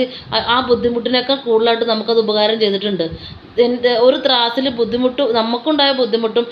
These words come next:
അയാൾ ചെയ്ത സ-, ഉപകാരം കൂടി വെച്ച് നോക്കുമ്പോൾ അദ്ദേഹത്തിൻ്റെ തട്ട താന്നിരിക്കണമെങ്കിൽ അതങ്ങ് വിട്ടുകളയാം. അത്രേ ഉള്ളൂ. അങ്ങനെ ചിന്തിച്ചാൽ പോരെ? എന്തിനാണ് ഈ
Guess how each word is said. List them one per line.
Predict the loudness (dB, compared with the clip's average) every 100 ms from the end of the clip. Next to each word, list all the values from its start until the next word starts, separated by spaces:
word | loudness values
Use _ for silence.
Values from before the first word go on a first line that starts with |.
| -12 -4
അയാൾ | 0 0
ചെയ്ത | 2 4 4
സ-, | 4 4 4 2 0
ഉപകാരം | 0 2 2 2
കൂടി | 2 2
വെച്ച് | 2 0
നോക്കുമ്പോൾ | -2 -2 -2 -4 -4 -10 -16 -8
അദ്ദേഹത്തിൻ്റെ | -2 0 2 0 0
തട്ട | 0 0 0
താന്നിരിക്കണമെങ്കിൽ | 0 0 -2 -2 -2 -2
അതങ്ങ് | -2 -2 0
വിട്ടുകളയാം. | -2 2 2 4 0 -4 -14 -18 -18 -20 -20 -12 -10
അത്രേ | -2 0
ഉള്ളൂ. | 0 -4 -12 -18 -20 -20 -20 -16 -6
അങ്ങനെ | -2 2 2
ചിന്തിച്ചാൽ | 0 -4 -2 -2 -2
പോരെ? | -2 -4 -6 -14 -20 -20 -12 -2
എന്തിനാണ് | 2 2 2 2 2 2
ഈ | 0